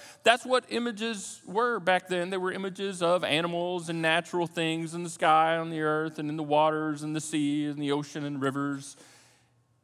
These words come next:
And God said, "We're gonna do this differently, differently than you've ever seen it done. No, no, we're not. No,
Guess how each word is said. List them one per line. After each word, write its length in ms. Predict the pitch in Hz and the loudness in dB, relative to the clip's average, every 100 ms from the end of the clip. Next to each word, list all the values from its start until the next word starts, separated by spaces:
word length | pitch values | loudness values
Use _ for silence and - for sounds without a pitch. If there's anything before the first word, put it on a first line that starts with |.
| _ - | _ -4
And 60 | 156 | 0
God 100 | 220 | 0
said, 160 | 226 | 0
"We're 100 | 220 | -2
gonna 140 | 247 226 | -2 -2
do 80 | |
this 160 | 233 220 | -2 -4
differently, 480 | 226 - - 170 151 - _ - | -6 -8 -6 -8 -8 -12 _ -6
differently 380 | 175 220 233 226 | -4 -2 -2 -2
than 160 | 208 | -4
you've 160 | 202 202 | -6 -6
ever 160 | 208 208 | -6 -6
seen 240 | - 208 | -8 -8
it 100 | 196 | -6
done. 300 | 180 165 117 - _ _ _ - | -6 -6 -8 -14 _ _ _ -6
No, 340 | 185 208 208 | -2 0 -2
no, 220 | 190 190 | -6 -6
we're 160 | 190 214 | -6 -6
not. 340 | 208 - - | -6 -6 -10
No, 260 | 180 175 | -8 -6